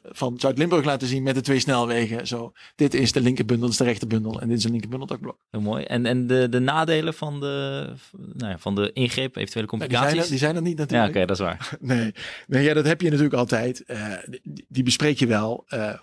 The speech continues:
Speaker 1: gewoon, net zoals ieder ander. Eh, er zitten, er zitten risico's aan. Ik probeer het wel altijd eerlijk en, eh,
Speaker 2: Daar zit
Speaker 1: open
Speaker 2: geen streek, eh, eh,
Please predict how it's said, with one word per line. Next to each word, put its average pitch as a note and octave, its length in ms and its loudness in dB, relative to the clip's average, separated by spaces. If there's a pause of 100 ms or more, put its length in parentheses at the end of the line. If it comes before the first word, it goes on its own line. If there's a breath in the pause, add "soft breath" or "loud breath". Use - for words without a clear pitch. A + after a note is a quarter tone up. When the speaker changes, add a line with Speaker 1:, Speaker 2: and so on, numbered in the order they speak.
Speaker 1:
gewoon, G#2 380 -4 (220)
net G2+ 160 -4
zoals G2 180 -2
ieder A2 180 -6
ander. G2 300 -14 (120)
Eh, G2 120 -10 (760)
er A2+ 100 -2
zitten, B2 440 0
er A#2 80 2
zitten C3+ 220 4
risico's A#2+ 460 2
aan. G#2 240 -8 (640 loud breath)
Ik C#3 120 -6
probeer C3+ 260 4
het C3 100 2
wel C#3+ 80 4
altijd C3+ 260 2
eerlijk C#3 220 0
en, A#2+ 260 0
eh, C#2 160 -8
Speaker 2:
Daar A2 100 4
zit A2+ 100 -2
Speaker 1:
open C#3 120 4
Speaker 2:
geen A2+ 80 2
streek, A#2 400 0
eh, G2+ 520 4
eh, G2+ 180 -4